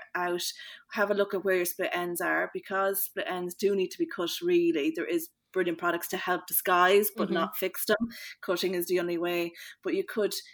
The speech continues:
Speaker 1: literally tiny, tiny at the very ends, just barely snip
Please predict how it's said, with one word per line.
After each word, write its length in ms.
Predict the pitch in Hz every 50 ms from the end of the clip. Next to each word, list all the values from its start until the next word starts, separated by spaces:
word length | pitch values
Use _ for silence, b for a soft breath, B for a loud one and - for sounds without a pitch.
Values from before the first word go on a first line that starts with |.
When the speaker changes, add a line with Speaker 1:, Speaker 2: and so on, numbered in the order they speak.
| B _ -
Speaker 1:
literally 480 | 208 226 247 247 - - - 240 -
tiny, 460 | - - - 240 240 233 247 247 247
tiny 300 | 240 240 233 220 208 202
at 100 | 196 190
the 60 | - 190
very 340 | 196 190 190 190 190 190
ends, 320 | 180 175 175 175 175 175 -
just 220 | - 185 170 - _ _
barely 360 | 185 185 185 190 185 180 180
snip 300 | 175 - - - 160